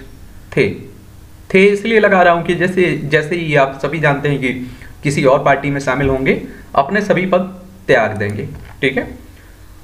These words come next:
और इनके विवाद की बात करें, इस विवाद के कारण काफी ये एक तरह से क्या रहे थे चर्चा में। इमरान मसूद दो हज़ार चौदह में अपने बयान को लेकर काफी चर्चा में आए थे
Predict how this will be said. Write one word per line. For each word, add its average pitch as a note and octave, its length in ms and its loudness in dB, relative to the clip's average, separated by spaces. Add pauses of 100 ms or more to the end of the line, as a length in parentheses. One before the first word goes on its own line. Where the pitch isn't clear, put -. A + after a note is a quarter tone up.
(320)
और A#2 280 4
इनके F3+ 280 2
विवाद G3 400 2
की C4 80 -4
बात A#3+ 220 2
करें, B3 140 4
इस G#3+ 200 0
विवाद D3 340 2
के A3 100 -2
कारण F#3+ 280 4 (220)
काफी E3 360 2
ये C3 640 2
एक C3 160 2
तरह C3+ 120 4
से D3+ 140 0
क्या C#3 160 4
रहे C3 160 2
थे C4+ 160 -4
चर्चा A2+ 360 0
में। F#2+ 120 -2 (220)
इमरान E3 340 4
मसूद G#3+ 300 0
दो F#3+ 140 6
हज़ार G3 220 6
चौदह F3+ 280 4
में G2+ 240 -2 (260)
अपने F#3 260 2
बयान E3 320 4
को G#3 60 0
लेकर F#3+ 240 4
काफी E3+ 300 0
चर्चा F3+ 320 2
में F#3 100 2
आए F3+ 200 4
थे D4 100 -4